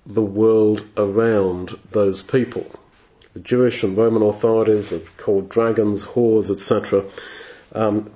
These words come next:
this was all radical language, and it's been pointed out the book of Revelation was, uh, w-, would, would have been illegal, really, uh, an illegal book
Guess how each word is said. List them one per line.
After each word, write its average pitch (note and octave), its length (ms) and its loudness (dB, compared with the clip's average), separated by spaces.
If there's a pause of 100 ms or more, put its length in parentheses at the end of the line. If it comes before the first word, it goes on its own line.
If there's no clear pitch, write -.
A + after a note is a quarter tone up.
(120)
this F#3+ 220 2
was A2+ 160 2
all G#2+ 260 2
radical A#2 560 2
language, A2+ 800 0
and A2+ 120 2
it's A#2+ 140 0
been C3 200 2
pointed A2+ 360 2
out A2+ 300 0
the - 60 -8
book B2+ 200 -2
of G2 80 -4
Revelation G#2 680 2
was, F#2+ 340 -4
uh, G2 280 2 (1500)
w-, A#2+ 180 0
would, B2 280 2
would A#2+ 80 4
have A2+ 140 -2
been G#2+ 360 2
illegal, A#2+ 640 2
really, C3 460 4
uh, A2 240 2
an G#2+ 240 -2
illegal B2 840 2 (680)
book D#3 380 0